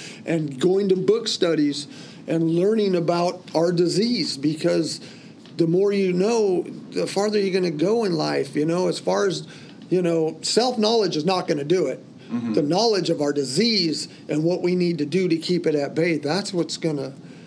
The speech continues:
Speaker 1: get you a better life, man. And, you know, it took me a long time to do it. That's why when I see you guys come in young at your, I mean, you're still pretty young. I'll be fifty-four this year, man.
Speaker 2: Yeah.
Speaker 1: And, um,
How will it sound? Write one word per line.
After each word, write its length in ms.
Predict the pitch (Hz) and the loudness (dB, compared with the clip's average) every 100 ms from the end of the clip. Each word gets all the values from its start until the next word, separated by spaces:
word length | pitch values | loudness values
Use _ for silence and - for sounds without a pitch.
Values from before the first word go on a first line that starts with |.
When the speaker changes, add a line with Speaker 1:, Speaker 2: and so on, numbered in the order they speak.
| - - - | -20 -20 -2
Speaker 1:
get 260 | 175 160 | 0 2
you 100 | 170 | 0
a 40 | 151 | 0
better 340 | 151 170 135 | 0 0 0
life, 400 | 151 196 180 135 | 0 0 -2 -2
man. 260 | 143 170 160 | -2 -2 -2
And, 220 | 143 143 | -2 -2
you 160 | 147 160 | 0 0
know, 200 | 156 156 | 2 0
it 160 | 170 | 0
took 200 | - 202 | 0 0
me 120 | 214 208 | 2 2
a 80 | |
long 320 | 165 180 196 175 | 2 2 0 0
time 240 | 185 185 | 0 0
to 80 | 170 | 0
do 160 | 196 | 2
it. 80 | 208 | 2
That's 200 | 180 185 | 0 -2
why 200 | 202 208 202 - - - - - - | 0 -2 -4 -10 -14 -8 -8 -6 0
when 160 | 175 | 2
I 100 | 196 | 2
see 220 | 185 - 240 | 2 2 2
you 80 | 240 | 2
guys 280 | 208 214 180 | 2 2 0
come 240 | 214 220 | 2 2
in 240 | 247 233 | 2 2
young 420 | 190 185 254 262 226 | 2 2 4 2 2
at 140 | 180 214 | 2 2
your, 260 | 247 220 | 2 2
I 40 | 185 | 2
mean, 200 | 190 185 | 2 2
you're 220 | 226 330 | 2 0
still 380 | - - 294 254 | -4 0 0 2
pretty 280 | 240 247 | 0 0
young. 320 | 208 202 240 180 | 2 2 2 2
I'll 120 | 208 | 2
be 140 | 262 | 0
fifty-four 680 | 247 226 - 170 - 190 196 | 0 -2 -2 -4 0 2 2
this 220 | 160 147 | 2 0
year, 160 | 156 143 | 0 0
man. 360 | 143 147 160 160 - | 0 -2 -4 -6 -8
Speaker 2:
Yeah. 260 | 202 185 - | -6 -4 -2
Speaker 1:
And, 400 | 170 160 151 - - - - - - | 0 0 -2 -6 -14 -18 -18 -18 -2
um, 420 | 165 156 135 131 | 0 0 -2 -8